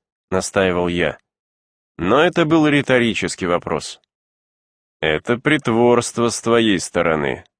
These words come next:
сказал он. Если ты читаешь текст, ты можешь повторить его дословно.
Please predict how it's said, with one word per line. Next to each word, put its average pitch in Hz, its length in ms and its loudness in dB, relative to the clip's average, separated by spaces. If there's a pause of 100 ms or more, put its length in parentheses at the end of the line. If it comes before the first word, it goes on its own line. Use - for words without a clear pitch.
(160)
сказал 85 480 -4
он. 76 260 -6 (720)
Если 98 500 -2
ты 113 220 -2
читаешь 92 680 0
текст, - 540 -4 (460)
ты 78 140 -4
можешь 120 460 0
повторить 123 540 0
его 120 200 2
дословно. 110 840 0